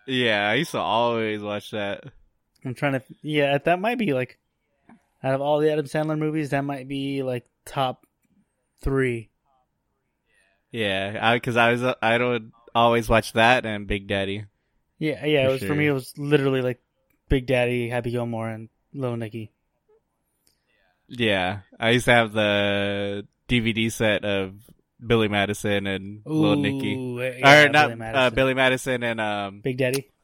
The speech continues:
Speaker 1: fucking, no, uh, Happy
Speaker 2: Oh,
Speaker 1: Gilmore.
Speaker 2: yeah, yeah. Damn, Billy Madison's really good, too.
Speaker 1: <laughs>
Speaker 2: It might, maybe it's, uh, top, maybe top three is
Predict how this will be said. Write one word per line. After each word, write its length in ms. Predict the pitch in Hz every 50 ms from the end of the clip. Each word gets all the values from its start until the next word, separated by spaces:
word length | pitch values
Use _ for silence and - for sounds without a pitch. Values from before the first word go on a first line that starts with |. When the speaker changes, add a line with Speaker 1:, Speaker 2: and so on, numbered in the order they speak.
| _ _
Speaker 1:
fucking, 640 | - 117 110 - - 113 104 95 98 98 101 104 104 110 _ _ _ _ _ _ _ _ _ _ _ _ _ _ _ - _ _ _ _ _ _ _
no, 320 | 127 120 117 110 107 107 104
uh, 380 | 101 98 95 95 95 92 92
Happy 240 | 98 117 123 - 156
Speaker 2:
Oh, 40 | 139
Speaker 1:
Gilmore. 240 | 135 127 120 120 120
Speaker 2:
yeah, 40 | 113 113
yeah. 160 | 110 107 104 - _ _ _ _ _ _ _ _ _ _ _ _ _ _ _ _ _ _ _ _ _ _ _ _ _ _ _ _ _ _ _ _ _ - 131
Damn, 380 | - 143 131 131 123 120 120
Billy 220 | 117 - 160 165 147
Madison's 420 | 135 127 123 120 113 120 113 107
really 140 | 120 117 113
good, 180 | 113 113 110 -
too. 280 | - 123 113 110 110 - _ - 139 120 113 _ _ _ _ _ - - - _ _
Speaker 1:
<laughs> 100 | 139 135 - _ 113 110 - _ _
Speaker 2:
It 80 | 147 143
might, 320 | 143 143 139 139 127 - _ _
maybe 420 | - 135 139 147 151 151 151 156 147
it's, 200 | 143 147 135 -
uh, 420 | 139 131 127 127 123 117 113 110 107 - _ _ _ _ _ _ _ _ _ _ _ _ _ _ _ _ _ _ _ _ _ _ _ _ _ _ _ _ _ _ _ _ _ - - - _ _ _ - 147 135 135 -
top, 260 | - 143 139 135 - -
maybe 280 | 151 147 143 143 147
top 260 | 139 - 147 139 135 -
three 220 | 139 139 139 139
is 480 | 135 135 131 127 - - - - -